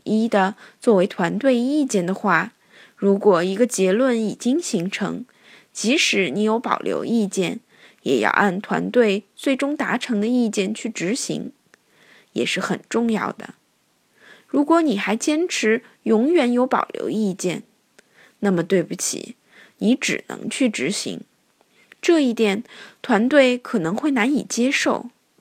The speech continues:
这是需要注意的。有人问，管理团队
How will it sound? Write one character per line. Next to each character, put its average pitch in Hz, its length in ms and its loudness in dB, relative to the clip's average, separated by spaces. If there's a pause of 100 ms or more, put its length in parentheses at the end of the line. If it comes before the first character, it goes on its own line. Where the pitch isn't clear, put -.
(340)
这 - 100 -6
是 185 160 -6
需 185 160 -4
要 190 160 2
注 233 300 0
意 - 240 -10
的。 - 160 -18 (2250)
有 220 180 6
人 208 300 2
问， 285 260 0 (260)
管 196 240 4
理 214 160 0
团 185 300 -2
队 233 300 4